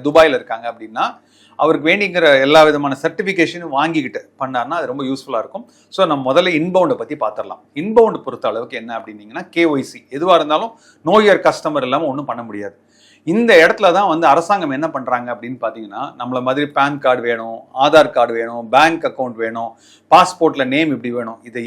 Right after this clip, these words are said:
எதுவுமே அவங்க கேட்கல. அவங்க என்ன கேக்குறாங்கன்னா, ரெண்டு விதமான ப்ரூஃப் கொடுங்க. ஃபர்ஸ்ட் ஒரு ஐடென்டிட்டி ப்ரூஃப் கொடுங்க, இன்னொன்னு வந்து அட்ரஸ் ப்ரூஃப் கொடுங்க. So ஐடென்டிட்டி ப்ரூஃப்னா என்ன? உங்ககிட்ட ஒரு ஓ சி ஐ கார்டு இருக்கு அப்படின்னா அந்த ஓ சி ஐ கார்டு போதும். அப்படின்னா என்ன அர்த்தம்? நீங்க கனடியன் சிட்டிசனா இருக்கலாம்,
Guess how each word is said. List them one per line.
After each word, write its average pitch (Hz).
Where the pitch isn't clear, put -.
எதுவுமே 139
அவங்க 113
கேட்கல. 98
அவங்க 127
என்ன 180
கேக்குறாங்கன்னா, 139
ரெண்டு 226
விதமான 156
ப்ரூஃப் 180
கொடுங்க. 101
ஃபர்ஸ்ட் 147
ஒரு 156
ஐடென்டிட்டி 202
ப்ரூஃப் 147
கொடுங்க, 117
இன்னொன்னு 151
வந்து 175
அட்ரஸ் 160
ப்ரூஃப் 123
கொடுங்க. 98
So 233
ஐடென்டிட்டி 220
ப்ரூஃப்னா 160
என்ன? 123
உங்ககிட்ட 175
ஒரு 156
ஓ -
சி 208
ஐ -
கார்டு 143
இருக்கு 117
அப்படின்னா 120
அந்த 165
ஓ 202
சி 220
ஐ -
கார்டு 139
போதும். 110
அப்படின்னா 160
என்ன 160
அர்த்தம்? 143
நீங்க 139
கனடியன் 175
சிட்டிசனா 135
இருக்கலாம், 110